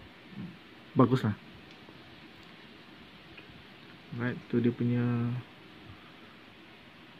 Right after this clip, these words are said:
out ataupun recording boleh juga, aux in, U S B boleh, foot switch pun di situ juga. Right.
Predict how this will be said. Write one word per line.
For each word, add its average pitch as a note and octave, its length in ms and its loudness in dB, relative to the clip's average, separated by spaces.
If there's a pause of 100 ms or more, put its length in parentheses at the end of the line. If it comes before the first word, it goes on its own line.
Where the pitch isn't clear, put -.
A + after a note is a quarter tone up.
(1300)
out D#3+ 160 12 (160)
ataupun B2+ 320 8
recording C3 480 12
boleh B2+ 160 12
juga, C#3+ 320 6 (240)
aux - 320 0
in, E3+ 400 12
U A#2+ 60 12 (100)
S B2 160 6
B C3 240 10
boleh, C#3 400 10 (800)
foot - 160 8
switch B2 240 12
pun A#2 160 8
di A2 80 4
situ A2 160 2
juga. G#2 320 0 (880)
Right. - 280 -2